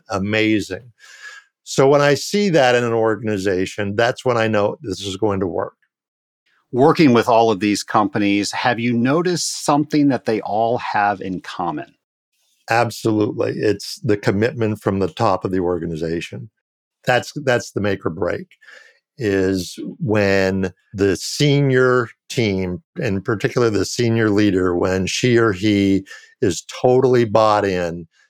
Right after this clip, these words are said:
Speaker 1: that's when you know it's going to work. And when they're, when you meet with them and they're not totally bought in, that's when the strong probability, this is gonna be a fa-,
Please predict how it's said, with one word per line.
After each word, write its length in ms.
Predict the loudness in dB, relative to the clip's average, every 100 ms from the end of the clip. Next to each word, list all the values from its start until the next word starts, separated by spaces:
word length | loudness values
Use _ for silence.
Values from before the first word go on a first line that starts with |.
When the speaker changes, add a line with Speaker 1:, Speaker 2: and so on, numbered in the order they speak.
| _ -6
Speaker 1:
that's 380 | 0 2 0
when 180 | -2 -2
you 120 | -2
know 260 | -2 -2 -2
it's 140 | -6
going 260 | -8 -8 -6
to 80 | -6
work. 320 | -6 -8 -12 _ _ _ _
And 280 | -4 -2 0
when 180 | 0 0
they're, 380 | 2 2 2 0
when 240 | -2 0
you 260 | 0 0 0
meet 300 | 0 0 0
with 160 | 0
them 260 | 2 2 -2 -4
and 180 | 0
they're 120 | 0 2
not 320 | 2 0 -2 -2
totally 340 | 0 2 0
bought 320 | 2 2 2
in, 320 | -2 -8 -12 -18 _ _ _ _ _ -6
that's 420 | 0 0 0 -2
when 220 | -2 0
the 220 | 0 -2 -4
strong 540 | -4 2 4 2 0
probability, 880 | 0 2 0 -2 -2 0 0 -2 -4 -10 -6
this 200 | -6 -4
is 80 | 0
gonna 200 | 0 2
be 120 | 0
a 80 | 0
fa-, 260 | 0 -2